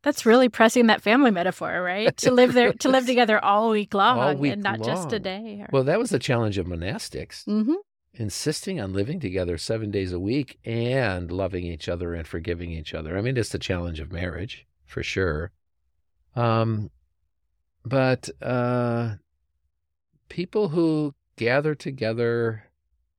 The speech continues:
Speaker 2: who know each other well, and still insist on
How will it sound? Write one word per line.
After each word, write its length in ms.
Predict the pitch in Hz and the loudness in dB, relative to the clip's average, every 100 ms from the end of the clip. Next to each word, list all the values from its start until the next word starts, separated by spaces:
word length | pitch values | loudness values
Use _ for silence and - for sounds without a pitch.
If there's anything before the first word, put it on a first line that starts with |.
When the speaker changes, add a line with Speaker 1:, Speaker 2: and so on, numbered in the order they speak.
| _ _ _ _ _ | _ _ _ _ _
Speaker 2:
who 360 | - 120 120 113 | -4 -2 0 0
know 240 | 110 147 | 2 2
each 160 | 165 - | 2 -2
other 240 | 139 123 | -2 -4
well, 680 | 101 98 101 101 101 104 101 _ | -2 0 2 0 0 -2 -6 _
and 580 | 110 101 104 98 101 92 | -8 -6 -4 -4 -6 -8
still 640 | - - - 135 139 135 - _ _ _ | -10 -14 -4 -2 -2 -4 -6 _ _ _
insist 680 | 110 110 101 - 117 - - | -6 -6 -6 -4 -4 -6 -8
on 440 | 101 107 101 98 | -4 -2 0 -2